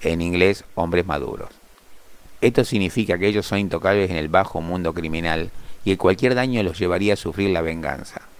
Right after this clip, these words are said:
Con la excepción de los asociados, todos los mafiosos dentro de la familia son hechos miembros oficiales de una familia criminal.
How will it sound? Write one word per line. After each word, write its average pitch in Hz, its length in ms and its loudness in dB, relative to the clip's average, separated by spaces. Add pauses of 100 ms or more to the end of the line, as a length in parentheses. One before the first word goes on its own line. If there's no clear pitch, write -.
(360)
Con 80 160 0
la 85 60 6
excepción 85 460 2
de 104 60 4
los 85 100 2
asociados, 101 680 0
todos 117 160 4
los 101 100 2
mafiosos 95 520 -2
dentro 82 240 -2
de 80 40 -2
la 80 80 -2
familia 107 440 0
son 95 320 -4
hechos 95 320 0
miembros 95 360 2
oficiales 95 520 -2
de 90 80 0
una 90 140 0
familia 80 420 0
criminal. 73 480 -6